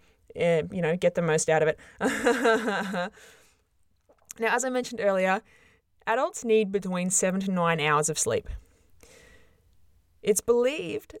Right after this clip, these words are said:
that the reason we do need sleep is so our bodies can physically recover from daily activities. So this is,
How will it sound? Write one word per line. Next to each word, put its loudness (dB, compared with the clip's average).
that 2
the -2
reason -2
we 0
do 4
need -2
sleep 0
is 0
so 2
our 2
bodies 2
can -4
physically -2
recover 0
from 0
daily 0
activities. -4
So -4
this -4
is, -4